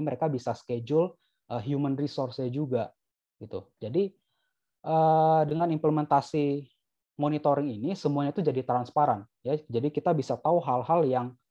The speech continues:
tidak diketahui sebelumnya dan langsung kita bisa melakukan improvement. Nah, improvement itu ya tidak hanya soal mesin, mesin, mesin,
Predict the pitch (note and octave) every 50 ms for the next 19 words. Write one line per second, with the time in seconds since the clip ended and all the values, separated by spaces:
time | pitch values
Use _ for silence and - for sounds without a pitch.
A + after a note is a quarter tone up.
0 | _ _ _ _ _ _ _ _ - C#3+ D3 B2+ C#3 C3 - - C#3 C#3 C#3+ C#3
1 | - D#3 C#3 C3 D#3 E3 F3 E3+ C#3+ B2 A#2+ - _ _ - B2 A#2+ A#2+ A#2+ A#2+
2 | - - D#3+ D3+ - - E3 D3+ C#3 B2+ - C#3 B2+ A#2+ A#2+ - C#3 C3 A#2+ A#2
3 | A#2 - A2+ A2 - - A2+ G2+ G2+ G#2 _ _ _ _ _ _ _ _ - -
4 | G#2+ B2 B2 B2 C3+ C3+ - D3 C#3+ C#3+ C3+ C3+ - G#3+ F#3+ D3 - B2+ B2 A2
5 | - - B2+ C#3+ D#3+ D#3 - - A#2+ A#2+ A#2+ A#2 A#2 A2+ A2+ A#2 - - F3 D3
6 | C3+ B2+ - C#3+ C3 B2+ A#2+ - F3+ F#3+